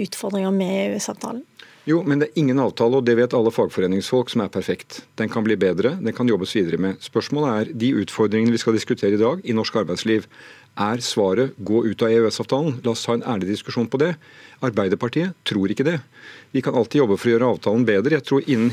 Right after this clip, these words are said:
Speaker 2: alt det som gjelder transport, mobilitet som det kalles, så går utviklingen, den store utviklingen, i nordeuropeisk retning. Altså, det er de standardene som gradvis vinner fram. Vi må skyve på for det.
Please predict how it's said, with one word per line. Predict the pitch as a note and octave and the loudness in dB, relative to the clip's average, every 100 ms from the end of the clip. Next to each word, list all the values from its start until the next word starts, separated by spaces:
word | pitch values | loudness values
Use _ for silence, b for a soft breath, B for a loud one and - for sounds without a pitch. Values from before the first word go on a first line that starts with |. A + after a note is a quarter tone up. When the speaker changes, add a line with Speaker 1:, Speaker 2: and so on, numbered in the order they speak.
| - | 0
Speaker 2:
alt | A#2 A#2+ A2+ | -2 0 0
det | |
som | G2+ A#2+ | 2 0
gjelder | G#2 - | 0 -2
transport, | A#2+ - E3 - - | -4 0 -2 -2 0
mobilitet | A2 G#2 A2+ - A2+ G2 | 2 2 0 2 0 0
som | - A2+ | 0 0
det | A#2 | 2
kalles, | A#2 C3+ A3+ - - B B B | 2 2 2 -2 -12 B B B
så | F#3 D#3+ | -2 0
går | G#2+ A#2 B2+ F2 | 2 4 2 -2
utviklingen, | A2+ G#2+ A#2+ D3+ D#3 | -2 0 2 2 2
den | A#2+ | 0
store | - A#2 A2+ | 0 2 2
utviklingen, | G#2 G2+ A#2+ B2 D3 - | 2 0 0 0 0 -4
i | G#2 A2+ B2 | -2 0 2
nordeuropeisk | C3+ C3+ A#2 F2+ - _ - - G2+ G2 G#2+ - A2 A#2+ - | 2 2 2 0 -4 _ -16 -6 -2 0 -2 0 0 0 0
retning. | B2 - E3 B2+ | -2 0 -2 -2
Altså, | A2+ - A#2+ | -4 -2 -2
det | A2 | 0
er | G#2 | 0
de | A2+ | -2
standardene | - F2+ F2+ G#2 G#2+ | -2 -4 -2 -2 -2
som | B2 | -2
gradvis | A#2+ F#2+ F2+ - | 0 0 0 0
vinner | G2+ G#2 A#2+ | 0 0 0
fram. | C#3 G3 | 0 -2
Vi | G#2+ G#2 | 0 0
må | A#2+ | 2
skyve | - - G#2 F2 | 0 0 0 0
på | - G2 | 0 0
for | - G#2+ | 2 2
det. | G2 | 2